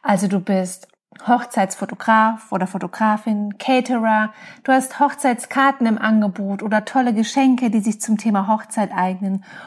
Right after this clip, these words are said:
oder du hast Hochzeitskleider oder Brautjungfernkleider in deinem Angebot,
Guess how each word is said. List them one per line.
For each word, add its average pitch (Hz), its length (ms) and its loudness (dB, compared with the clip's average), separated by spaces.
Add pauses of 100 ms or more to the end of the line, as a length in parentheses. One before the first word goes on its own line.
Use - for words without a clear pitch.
(120)
oder 277 320 4
du 240 120 2
hast 233 260 -2 (160)
Hochzeitskleider 226 1000 0
oder 208 180 0
Brautjungfernkleider 220 1200 0
in 202 140 0
deinem 190 260 0
Angebot, 190 560 -6